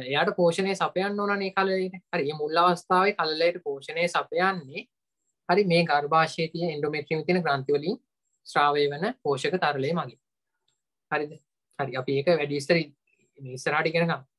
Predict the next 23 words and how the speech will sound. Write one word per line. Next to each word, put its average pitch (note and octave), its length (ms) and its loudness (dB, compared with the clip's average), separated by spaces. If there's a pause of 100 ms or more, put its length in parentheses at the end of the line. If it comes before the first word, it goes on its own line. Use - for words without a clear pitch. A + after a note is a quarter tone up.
(280)
හරිද? C3 180 -6 (880)
අ, C#3 100 -8 (1300)
ග්‍රන්ථි C#3 240 -2
වලින් D#3 100 2
ස්‍රාවය D3 340 0
කරා. D3 200 0
එහෙන් E3 280 0
ඩිම්බ D3 280 -6
කෝෂ D#3+ 220 -2
චක්‍රයේ F3 360 2
ලුටිය F3 260 0
ලවදිය D3+ 420 0
ගර්භාෂයක D#3 640 -4
චක්‍රයේ E3 560 -4 (360)
ස්‍රාවීය E3+ 600 2 (440)
අවධිය D3+ 300 -2
හා C#3+ 300 0
සම්බන්ධීකරණය C#3+ 1040 -2
වේ. C3 160 -2 (1080)
හරිද? E3+ 180 -6 (120)
ඒක C#3+ 160 -6
මෙතනින් D3 340 -4
බලන්න. C#3+ 340 -2